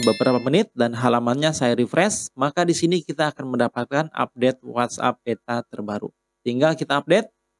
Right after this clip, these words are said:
dan sekarang kita sudah menjadi penguji WhatsApp beta.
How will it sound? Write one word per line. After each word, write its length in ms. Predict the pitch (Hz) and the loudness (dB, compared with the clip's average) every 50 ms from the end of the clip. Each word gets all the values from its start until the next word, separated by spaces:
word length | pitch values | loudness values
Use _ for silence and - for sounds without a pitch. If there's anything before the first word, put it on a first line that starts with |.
| _ _ _ _ _ _ | _ _ _ _ _ _
dan 160 | 107 107 107 | -2 -2 -2
sekarang 400 | 107 - - 120 127 151 175 170 | -4 -2 0 2 2 2 2 2
kita 240 | 127 131 180 175 175 | 2 0 2 2 0
sudah 300 | 175 165 - 127 123 120 | 0 0 0 0 0 0
menjadi 480 | 120 120 120 117 123 143 175 185 170 - _ - | 0 2 2 2 4 4 2 2 0 -2 _ -2
penguji 480 | 143 143 139 135 135 135 147 175 180 | -2 -2 0 0 0 2 2 2 2
WhatsApp 400 | 147 113 107 107 - - 117 110 | 2 0 -2 -4 -6 -8 -10 -6
beta. 300 | 110 110 117 113 - 120 | -2 -2 0 0 0 0